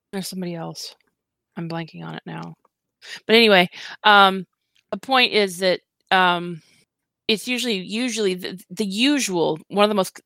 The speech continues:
common reasons why people do this, if for, for benign reasons, in my opinion, because I don't find homophobia to be benign, is because that there is, um, um,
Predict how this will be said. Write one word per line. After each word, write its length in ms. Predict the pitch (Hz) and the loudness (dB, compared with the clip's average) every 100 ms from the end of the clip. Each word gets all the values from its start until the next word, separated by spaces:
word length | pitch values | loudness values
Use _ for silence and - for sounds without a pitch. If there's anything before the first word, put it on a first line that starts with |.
| - | -12
common 400 | - 214 208 180 | 4 6 6 0
reasons 300 | 165 160 160 | -4 -6 -4
why 100 | 156 | -6
people 380 | - - 156 156 - | -4 -4 -2 -4 -2
do 100 | 165 | -2
this, 220 | 160 - | -2 -4
if 120 | 175 175 | -6 -6
for, 220 | - 175 | -8 -6
for 200 | - 180 - _ - | -2 -4 -6 _ -4
benign 380 | 165 160 151 147 | -2 -2 -4 -6
reasons, 420 | 139 - 123 - | -14 -14 -16 -16
in 100 | 151 | -14
my 120 | 135 | -14
opinion, 320 | - - 143 | -14 -14 -12
because 180 | 156 156 | -10 -2
I 80 | 151 | 0
don't 140 | 170 | -2
find 240 | - 139 156 | -6 -8 -8
homophobia 560 | 156 147 151 147 - | -12 -12 -10 -10 -12
to 60 | - | -12
be 100 | - | -14
benign, 440 | - 170 185 147 - - - - - - | -10 -6 -2 -2 -4 -14 -16 -14 -14 2
is 160 | 208 185 | 4 4
because 440 | 185 190 165 160 | -2 -2 -2 -2
that 140 | 160 - | -8 -8
there 240 | 160 156 160 | -8 -6 -6
is, 400 | 156 151 147 - | -6 -8 -12 -10
um, 420 | 151 147 147 143 - _ _ _ _ _ | -8 -8 -12 -18 -20 _ _ _ _ _
um, 420 | 170 156 151 151 | -6 -4 -6 -12